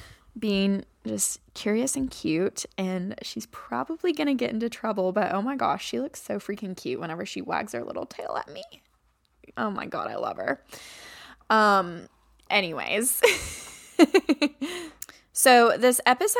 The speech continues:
is kind of coming from two, two different places. One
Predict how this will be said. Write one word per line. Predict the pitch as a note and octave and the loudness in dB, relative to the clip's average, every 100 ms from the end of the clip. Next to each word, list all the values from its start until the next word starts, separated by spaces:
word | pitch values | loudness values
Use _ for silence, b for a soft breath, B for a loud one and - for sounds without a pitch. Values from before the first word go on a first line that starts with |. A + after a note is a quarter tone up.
| B4 | 4
is | A#4+ E4+ | 4 2
kind | - - C4+ B3 B3+ | -4 -4 2 4 4
of | B3+ | 2
coming | - A#3+ G#3+ G3+ G3 G3 G3 - | 0 4 4 4 0 -2 -4 -6
from | - F#3+ F#3 F#3 F#3 - _ _ _ _ _ - | 2 6 6 4 0 -8 _ _ _ _ _ -2
two, | B3+ A#3+ A#3+ B3 A#3+ - | 2 4 4 2 0 -4
two | - C#4+ | 2 6
different | C#4 A#3+ - | 6 4 0
places. | E3 - - C#4 C4 b b b b b b b | -2 0 -2 -4 -6 b b b b b b b
One | A#3+ A3 G#3+ G#3+ C4+ | 2 6 8 8 6